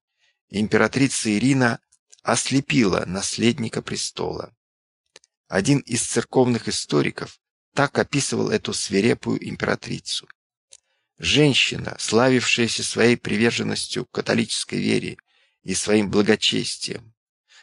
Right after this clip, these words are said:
для неё ничто не было так важно, как то, чтобы пробудить засыпавшее религиозное чувство».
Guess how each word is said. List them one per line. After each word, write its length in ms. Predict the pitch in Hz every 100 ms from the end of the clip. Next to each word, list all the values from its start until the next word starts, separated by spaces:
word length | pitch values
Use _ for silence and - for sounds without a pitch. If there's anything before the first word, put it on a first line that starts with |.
| -
для 180 | 92 120
неё 460 | 120 123 139 120
ничто 560 | - 117 117 - 131 127
не 260 | 117 123
было 220 | 117 113 107
так 260 | 104 -
важно, 560 | 117 117 110 - 92 - _ _ _ -
как 240 | - -
то, 160 | - 113
чтобы 380 | - 110 101 107
пробудить 680 | - 107 110 110 127 - - _ _ _ _ _ _ _ -
засыпавшее 1040 | 87 107 - 85 104 107 - - 107 - _ _ -
религиозное 800 | 92 104 95 92 92 92 95 92
чувство». 600 | - - - - -